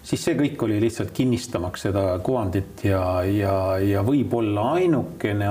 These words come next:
asi, mis eristas, oli see, et, äh, püüti nagu luua normaalsuse tunnet. Et noh, see ongi normaalne, et me lähme kallale. No piltlikult öeldes Venemaa liider üritas Venemaa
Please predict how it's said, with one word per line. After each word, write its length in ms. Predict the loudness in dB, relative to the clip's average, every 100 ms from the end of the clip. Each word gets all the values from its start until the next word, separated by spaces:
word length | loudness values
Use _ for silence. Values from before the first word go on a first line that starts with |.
| 0
asi, 300 | 0 0 2
mis 220 | 0 0 0
eristas, 640 | 2 2 0 -6 -6 -4
oli 160 | -4 -2
see, 480 | -2 0 2 0 -2
et, 400 | -4 -14 -6 -2
äh, 140 | -4 -6 -20 -20 -18 -20 -10 0
püüti 500 | 0 0 -2 2 2
nagu 300 | 2 0 2 4
luua 500 | 4 4 4 2 2
normaalsuse 1080 | 0 2 2 2 2 0 0 -2 -4 -2 0
tunnet. 520 | -2 -2 -8 -14 -18 -18 -20 -20 -14 -6
Et 160 | -2 -2
noh, 160 | -2
see 160 | -2 0
ongi 260 | 0 2
normaalne, 600 | 2 2 2 2 2 2 0
et 160 | 2
me 80 | 2
lähme 340 | 2 2 0 -2
kallale. 460 | -4 -2 0 0 0 -4 -12 -18 -12 -4
No 160 | -2 -2 -4
piltlikult 420 | -2 0 -2 2
öeldes 400 | 2 2 -2 -4 -12 -16 -20 -20 -18 -10 -4
Venemaa 400 | 0 2 2 2
liider 300 | 2 2 2
üritas 400 | 2 0 -2 0
Venemaa 300 | 2 2 2